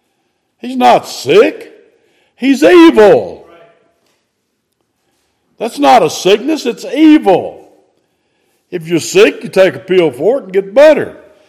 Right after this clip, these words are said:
Drink some NyQuil and go to bed and feel better in the morning. But evil, there's not a pill that you can take for it.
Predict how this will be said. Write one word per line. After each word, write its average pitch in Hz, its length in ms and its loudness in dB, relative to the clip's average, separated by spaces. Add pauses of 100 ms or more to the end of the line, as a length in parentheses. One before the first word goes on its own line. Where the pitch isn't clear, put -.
(360)
Drink 147 200 -6
some 131 160 -14
NyQuil 190 640 0
and 165 100 -8
go 165 160 -2
to 160 60 -6
bed 196 320 2
and - 560 -16 (160)
feel 190 200 -2
better 202 240 0
in 208 60 -10
the 214 80 -6
morning. 214 500 -4 (3250)
But 170 200 0
evil, 220 840 4 (480)
there's 180 200 -2
not 202 240 4
a 175 40 0
pill 233 360 2
that 208 180 -4
you 247 80 -2
can 226 160 -8
take 269 300 2
for 208 340 4
it. 104 60 -12